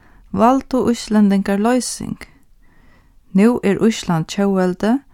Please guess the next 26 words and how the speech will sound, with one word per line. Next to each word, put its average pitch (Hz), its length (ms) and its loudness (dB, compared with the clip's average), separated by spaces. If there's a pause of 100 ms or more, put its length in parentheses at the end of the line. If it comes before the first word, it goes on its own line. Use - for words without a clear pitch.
(360)
og 254 160 0
hevur 247 320 2
sín 196 200 -2
egna 190 360 -2
forseta. - 640 -8 (1300)
Landið 226 540 2
er - 20 -14
framkomið 214 880 2
og 180 80 -4
hevur 185 240 0
gott 285 160 -2
samband 190 640 0
við 165 140 -6
onnur 185 260 2
lond. - 380 -10 (1600)
Og 208 100 2
í - 80 -4
Íslandi 220 560 2
er 196 160 2
fiskivinna 180 680 0
høvuðsvinna, 185 640 0 (840)
eins 226 220 4 (100)
og 214 100 2
í 208 60 0
Føroyum. 247 560 -2 (1400)
Men 175 380 4